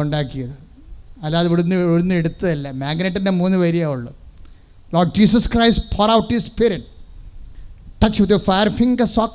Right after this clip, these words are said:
with the precious blood. Let the devil's power, devil's legions, Satan's attacks and machinations be dispelled in the name of Jesus Christ." ഞാൻ, എൻ്റെ മക്കളെ, ഞാനിത് പ്രാർത്ഥിക്കുമ്പോൾ, "Let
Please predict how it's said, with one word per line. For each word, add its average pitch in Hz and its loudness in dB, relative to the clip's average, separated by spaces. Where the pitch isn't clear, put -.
with 226 -2
the 220 -2
precious 220 -2
blood. 160 -6
Let 156 -4
the 160 0
devil's 214 4
power, 226 4
devil's 214 2
legions, 151 -2
Satan's 185 0
attacks 180 -2
and 180 0
machinations 170 -2
be 160 -2
dispelled 151 -8
in 139 -4
the 135 -6
name 180 -4
of 165 -6
Jesus 143 -12
Christ." 135 -16
ഞാൻ, 202 0
എൻ്റെ 233 -2
മക്കളെ, 226 -2
ഞാനിത് 233 0
പ്രാർത്ഥിക്കുമ്പോൾ, 165 -2
"Let 226 4